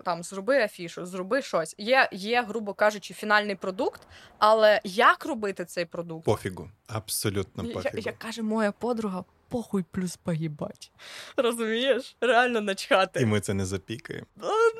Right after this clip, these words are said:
Speaker 1: ну що ж, Дар'я Вячеславівна не дуже хороший викладач, не звільняйте мене, будь ласка, мені весело.
Speaker 2: Ну ти ж не на парі.
Speaker 1: Ну
Speaker 2: Камон.
Speaker 1: я ж не на парі, так, діти, ви, вимикайте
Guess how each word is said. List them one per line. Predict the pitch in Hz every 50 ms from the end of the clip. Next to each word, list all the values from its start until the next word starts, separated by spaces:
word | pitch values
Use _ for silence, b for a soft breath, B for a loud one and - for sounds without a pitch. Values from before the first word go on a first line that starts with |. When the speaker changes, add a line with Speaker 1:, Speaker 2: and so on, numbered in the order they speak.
| 453
Speaker 1:
ну | 453 480 466 466 453 427 427
що | - - - - 381 269 311
ж, | 294
Дар'я | 262 320 415 453 466 427
Вячеславівна | 415 403 - - - 427 403 415 403 359 381
не | 320 370
дуже | 349 339 392 359 311 269
хороший | - 285 302 294 294 - 339 277
викладач, | 320 - 392 320 302 359 392 - -
не | 285
звільняйте | 277 - 311 302 349 392 392 - 440 381
мене, | 370 359 370
будь | 381 359 -
ласка, | 370 370 392 - - - 311
мені | 254 302 330
весело. | 320 240 240 254 - - - 302 302 370 - B B B 156
Speaker 2:
Ну | 135
ти | - 135
ж | 123 127
не | 123
на | 123 127 123
парі. | - 139 143 123 92 87 - - -
Speaker 1:
Ну | 214 220
Speaker 2:
Камон. | 247 262 262
Speaker 1:
я | 294
ж | 302 311
не | 302 285
на | 262 240
парі, | - 226 220 214 202
так, | - 214 202 -
діти, | 202 220 220 - 208
ви, | 214 254 262
вимикайте | 262 277 320 302 285 269 - 214 202 - - 190